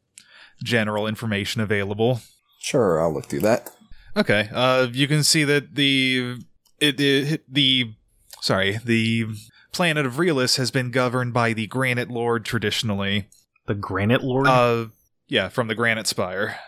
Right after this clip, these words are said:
Speaker 3: Okay.
Speaker 2: Granite!
Speaker 1: The Gra-, the Granite Lord has traditionally been the head of government,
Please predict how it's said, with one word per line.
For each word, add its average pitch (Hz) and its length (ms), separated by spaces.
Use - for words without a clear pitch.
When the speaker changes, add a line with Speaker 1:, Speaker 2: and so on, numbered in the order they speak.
Speaker 3:
Okay. 95 260
Speaker 2:
Granite! 262 520
Speaker 1:
The 156 80
Gra-, 147 360
the 156 100
Granite 196 340
Lord 156 320
has 139 80
traditionally 143 640
been 135 460
the 120 600
head 143 280
of 131 140
government, 170 720